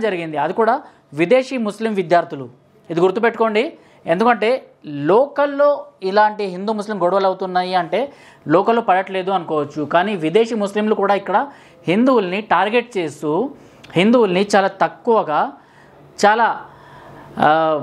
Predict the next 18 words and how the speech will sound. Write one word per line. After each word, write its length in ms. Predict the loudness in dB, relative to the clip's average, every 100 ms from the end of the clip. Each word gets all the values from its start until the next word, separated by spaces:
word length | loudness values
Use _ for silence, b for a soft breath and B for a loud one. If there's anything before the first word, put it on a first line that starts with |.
| -6 -12 -2 2
చాలా 140 | 2 2
తక్కువగా 300 | 2 2 0 -2
చూస్తున్నారు. 560 | -8 -6 0 2 2 2 2
and 240 | -2 -4 0 0
వాళ్ళపైన 360 | 0 -2 -2 -2
ఇలాంటి 240 | -2 -2 -2 0
అటాక్స్ 300 | -2 -4 -4
పెరుగుతూనే 400 | -2 0 0 2 0
ఉన్నాయి. 260 | 0 -4 -6 -16 -20 -20 -20 -20 -20 -20 -18 -18 -16 -14 -12 -10 -8 B B -4 2
హరుణ్ 360 | 4 4 0 -4 0 0
అఫ్ఘాన్, 360 | 4 2 2 -4 -8 -18 -6 0 2
అఫ్ఘానీ 380 | 4 2 2 -2 2
అనే 140 | 2 2
అఫ్ఘాన్ 320 | 0 0 0 -2
విద్యార్థి 460 | 0 0 0 -4 -8 -10 b b b -2
హిందూ 240 | 2 2 2
విద్యార్థిని 580 | 0 2 0 0 -6 -6 -8 -12 B B B 0
చెంపదెబ్బ 420 | 2 4 2 2